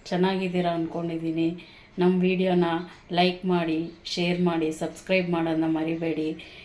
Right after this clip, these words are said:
ಇವತ್ತು ಒಂದು ಹೊಸ ರೆಸಿಪಿ ಮಾಡ್ತಾಯಿದ್ದೀನಿ. ವಾಂಗಿಬಾತ್ ಮಾಡಿ ತೋರಿಸ್ತಾ ಇದ್ದೀನಿ. ಬನ್ನಿ ಹೇಗೆ ಮಾಡೋದಂತ ತೋರಿಸ್ಕೊಡ್ತೀನಿ. ಮೊದಲಿಗೆ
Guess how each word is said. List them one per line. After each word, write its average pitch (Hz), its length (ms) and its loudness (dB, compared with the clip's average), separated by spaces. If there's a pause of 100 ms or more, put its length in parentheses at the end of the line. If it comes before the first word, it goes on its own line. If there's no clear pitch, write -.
(160)
ಇವತ್ತು 180 360 0
ಒಂದು 165 260 -2
ಹೊಸ 160 260 -2
ರೆಸಿಪಿ 175 460 -4
ಮಾಡ್ತಾಯಿದ್ದೀನಿ. 160 880 -2 (340)
ವಾಂಗಿಬಾತ್ 180 580 0
ಮಾಡಿ 160 240 -4
ತೋರಿಸ್ತಾ 156 380 -6
ಇದ್ದೀನಿ. 156 360 -2 (380)
ಬನ್ನಿ 180 320 6
ಹೇಗೆ 175 260 2
ಮಾಡೋದಂತ 160 520 -2
ತೋರಿಸ್ಕೊಡ್ತೀನಿ. 151 960 -6 (340)
ಮೊದಲಿಗೆ 185 520 -2